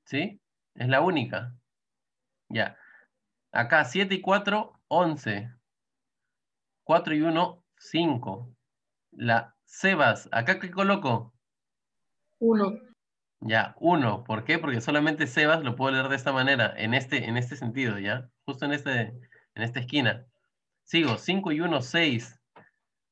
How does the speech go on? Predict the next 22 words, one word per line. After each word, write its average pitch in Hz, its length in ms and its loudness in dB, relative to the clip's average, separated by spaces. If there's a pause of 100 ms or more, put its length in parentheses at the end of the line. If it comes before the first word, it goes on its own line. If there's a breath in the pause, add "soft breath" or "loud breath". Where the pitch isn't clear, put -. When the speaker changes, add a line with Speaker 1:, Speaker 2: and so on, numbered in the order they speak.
Speaker 1:
Once 160 320 0
y 120 80 0
cinco, 165 640 -2 (640)
dieciséis. 123 880 -2
Dieciséis 156 600 -6
y 131 60 -8
seis, 160 500 -2
bueno, 113 220 -4
acá 135 160 0
va 147 80 2
a - 20 -8
ser 131 240 -4
uno. 165 440 -2 (240 soft breath)
Dieciséis 123 520 -6
y 123 40 -14
seis 160 260 -6
es 156 180 -16
veintidós. 123 800 -2
Seis 143 240 -4
y 127 40 -10
siete 143 320 -4
es, 127 220 -12